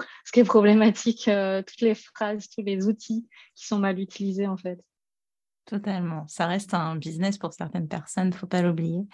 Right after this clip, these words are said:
Speaker 2: Ok, euh, je voulais vous poser une question maintenant. Ça n'a rien à voir, je, je n'ai pas de pont pour ça, excusez-moi, mais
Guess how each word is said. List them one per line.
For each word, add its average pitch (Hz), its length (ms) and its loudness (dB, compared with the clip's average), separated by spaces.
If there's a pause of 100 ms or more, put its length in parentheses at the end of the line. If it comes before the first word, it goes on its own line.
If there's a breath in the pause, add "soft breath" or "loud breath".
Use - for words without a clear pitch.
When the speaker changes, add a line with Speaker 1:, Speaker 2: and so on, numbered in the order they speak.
(420 loud breath)
Speaker 2:
Ok, 370 280 -2
euh, 226 600 2
je 208 60 0
voulais 381 160 2
vous 330 100 4
poser 233 200 0
une 269 140 6
question 202 480 -2
maintenant. 214 680 2
Ça - 140 -8
n'a 180 180 2
rien 262 160 2
à 226 80 4
voir, 185 300 -2
je, 190 160 -6
je 165 120 -8
n'ai 175 60 -4
pas 233 120 -2
de 226 120 -18
pont 208 160 -2
pour 180 220 -8
ça, 196 240 -2
excusez-moi, 190 540 4
mais 165 200 4